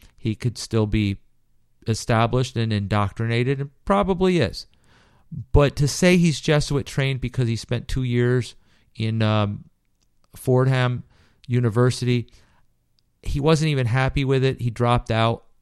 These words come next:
I don't know if that's enough to say he's Jesuit educated and trained and indoctrinated. He just might be subjected to it. But nonetheless,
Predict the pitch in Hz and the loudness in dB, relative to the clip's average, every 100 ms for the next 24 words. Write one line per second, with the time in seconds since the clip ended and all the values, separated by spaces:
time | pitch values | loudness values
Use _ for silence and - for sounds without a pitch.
0 | _ 139 127 110 151 156 139 131 131 - | _ -6 -4 2 2 0 -2 0 0 -2
1 | 123 - 123 120 123 120 117 120 - 117 | -6 -2 -2 0 -2 -2 -2 -4 -4 -2
2 | 104 110 90 - 135 147 - 139 131 - | -2 -4 -8 -2 0 0 -2 -2 -2 -2
3 | 127 120 - 120 117 110 - 104 - 123 | -2 -2 -2 -2 0 -2 -6 -8 -4 -2
4 | 117 117 107 101 104 95 104 98 - 85 | 0 -2 -2 -4 -4 -2 0 0 -4 -6
5 | 76 76 - - - - - - _ _ | -4 -6 -10 -20 -20 -20 -20 -20 _ _
6 | _ _ - 120 147 139 131 131 123 123 | _ _ -10 -2 -2 -2 -2 -2 -2 -2
7 | 113 104 95 - _ _ - - - - | 0 -2 -8 -18 _ _ -20 -20 -18 -6
8 | 120 92 123 120 101 - 101 67 - - | -6 2 2 2 -4 -4 -4 -6 -8 -10
9 | 104 117 110 - - - - - - - | 0 2 2 -2 -18 -20 -20 -16 -16 -18
10 | - 143 170 196 170 135 113 113 - | -4 2 6 6 4 4 2 0 -4